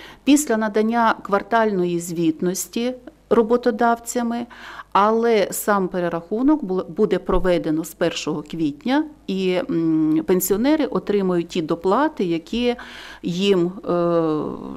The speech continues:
на які вони мали право з першого квітня. Тобто, е, ці доплати будуть проведені пізніше,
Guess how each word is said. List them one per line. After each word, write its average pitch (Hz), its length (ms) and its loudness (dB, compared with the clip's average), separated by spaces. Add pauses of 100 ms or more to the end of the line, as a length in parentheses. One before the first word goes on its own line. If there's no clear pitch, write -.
(180)
на 202 160 4
які 208 220 2
вони 190 200 0
мали 175 300 2
право 208 640 0 (200)
з - 100 -20
першого 208 360 0
квітня. 147 460 -4
Тобто, 214 460 2 (380)
е, 180 400 4 (760)
ці 247 180 2
доплати 196 540 0
будуть 160 380 -6
проведені 151 800 -2
пізніше, 302 680 0